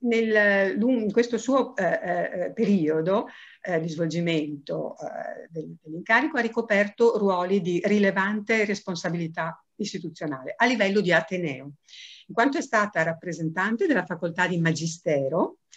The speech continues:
per la Commissione dei rapporti con l'estero, eh, diretta in successione, eh, dal professor Sartori, professor Nonis e il professor, eh, Costa,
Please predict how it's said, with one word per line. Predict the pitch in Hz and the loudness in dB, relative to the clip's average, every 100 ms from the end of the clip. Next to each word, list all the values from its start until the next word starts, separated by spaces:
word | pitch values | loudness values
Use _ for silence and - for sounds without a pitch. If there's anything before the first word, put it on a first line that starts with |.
| _ - _ | _ -20 _
per | - | -4
la | 180 175 | -2 -2
Commissione | 175 175 170 208 196 | -2 -2 0 0 2
dei | 170 | 2
rapporti | 160 - 160 160 160 | 0 0 -2 -2 -8
con | 151 | -4
l'estero, | 151 - - - 175 233 - | -2 -2 -4 -6 -2 -2 -2
eh, | - 185 175 | -2 2 2
diretta | 175 269 359 | 2 -2 0
in | 262 | -2
successione, | 202 - 175 - 214 214 | -2 -4 -4 0 2 2
eh, | 196 180 | 0 -2
dal | 165 | -2
professor | 165 170 165 170 160 | -4 -8 -10 -10 -12
Sartori, | - 156 - 262 285 277 | -12 -12 -2 0 0 -4
professor | - - - 147 160 | -8 -16 -12 -12 -4
Nonis | 165 214 262 240 240 226 269 277 - | 0 2 0 -4 -4 -2 0 -2 0
e | 262 - - - | 0 2 -2 -2
il | - | -8
professor, | - 156 160 - 151 151 _ | -12 -12 -10 -2 -2 -2 _
eh, | 151 135 - | -8 -8 -6
Costa, | - 113 - - - 269 | -2 -2 -4 -8 -2 -2